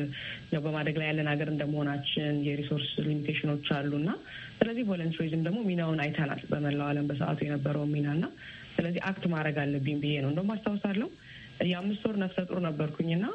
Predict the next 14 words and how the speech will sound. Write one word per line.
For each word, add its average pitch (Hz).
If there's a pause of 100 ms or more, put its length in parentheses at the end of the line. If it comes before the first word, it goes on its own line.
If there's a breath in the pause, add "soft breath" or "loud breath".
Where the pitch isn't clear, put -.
(160)
እ፣ - (260)
ቁጭ 156
ብዬ 156 (360)
ቤት 147 (200)
ያው 143
እንግዲህ 147 (320 loud breath)
እንቅስቃሴ 170
በደንብ 165
አለ፣ 160 (120)
ራሴን 180
ላድን 170
አልችልም። 165 (360 loud breath)
ራሴን 190
ጠብቄ 175